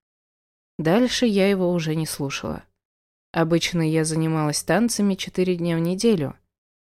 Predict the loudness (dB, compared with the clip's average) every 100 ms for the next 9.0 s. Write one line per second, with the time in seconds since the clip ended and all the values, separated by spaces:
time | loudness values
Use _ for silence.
0 | _ _ -4 0 2 2 0 2 2 4
1 | 2 0 0 2 2 2 0 0 0 0
2 | -2 -6 _ _ _ _ _ _ -2 2
3 | 6 6 4 4 2 2 2 0 2 2
4 | 2 2 2 0 0 0 0 0 0 0
5 | 0 0 0 2 2 2 -4 -10 _ _
6 | _ 0 2 2 0 -4 -2 0 0 -2
7 | -4 -8 _ _ _ -2 2 2 4 2
8 | 0 -2 -2 -4 -6 -6 -6 -6 -8